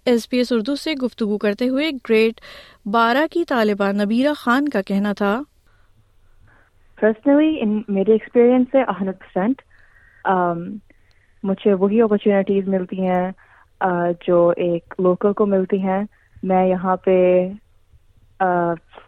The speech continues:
Speaker 2: I'm، یہاں پہ موو ہوئی، in Australia موو ہوئی تھی when I was three years old، تین سال کی تھی میں۔ تو جب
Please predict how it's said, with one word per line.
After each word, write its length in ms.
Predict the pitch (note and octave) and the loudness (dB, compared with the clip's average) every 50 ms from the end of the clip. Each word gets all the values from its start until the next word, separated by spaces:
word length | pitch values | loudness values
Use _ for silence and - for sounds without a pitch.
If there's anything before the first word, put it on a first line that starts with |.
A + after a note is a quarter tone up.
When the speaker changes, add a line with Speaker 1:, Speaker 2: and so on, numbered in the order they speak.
| - F#3+ | -4 -4
Speaker 2:
I'm، 240 | F#3+ F#3 F#3+ F#3+ - - _ - | -4 -4 -6 -8 -10 -14 _ -18
یہاں 380 | - - G#3+ G3 F3+ F3 G3 | -12 -6 -2 -2 0 0 0
پہ 100 | G3 G#3 | 0 0
موو 180 | G3+ G3 G3 F#3+ | 0 0 0 -2
ہوئی، 260 | F#3 - - G3 - | -2 -2 -4 -2 0
in 60 | G3 | 0
Australia 520 | G3 F#3+ F#3 - - F#3+ F#3+ F#3 F#3+ F#3+ F#3 | -2 -2 -4 -4 -2 0 2 2 2 0 -2
موو 160 | F#3 F3+ F3+ | -2 -4 -4
ہوئی 260 | F3+ - F#3+ F3 F3+ F3 - | -6 -6 -6 -6 -6 -6 -8
تھی 120 | F3+ F3 | -8 -8
when 100 | F3 E3+ | -8 -6
I 60 | E3+ | -6
was 200 | E3+ E3+ E3 E3+ E3+ - _ _ _ _ - | -6 -8 -8 -10 -14 -16 _ _ _ _ 0
three 100 | F#3+ G3 | 2 4
years 260 | G3+ G#3+ G#3+ G#3 - | 4 4 2 2 2
old، 100 | G3+ G3 G3 - | -2 -2 -2 -2
تین 160 | G3+ G3 G#3 G3+ | -2 0 0 0
سال 160 | G3+ F#3+ F#3 | 0 0 0
کی 120 | F#3 F#3 F3+ | 0 -2 -4
تھی 160 | - F3+ F3+ | -4 -4 -4
میں۔ 140 | F3 E3+ E3+ - - - - _ - - - - _ _ _ | -4 -6 -6 -10 -16 -20 -20 _ -20 -20 -20 -20 _ _ _
تو 440 | - F#3+ F#3 F3+ F3+ F3+ F3+ F3+ - _ _ _ - - _ _ - - - - _ _ - | 0 2 4 6 6 4 4 2 0 _ _ _ -20 -20 _ _ -18 -18 -18 -18 _ _ -2
جب 120 | G3+ A3 | -2 -2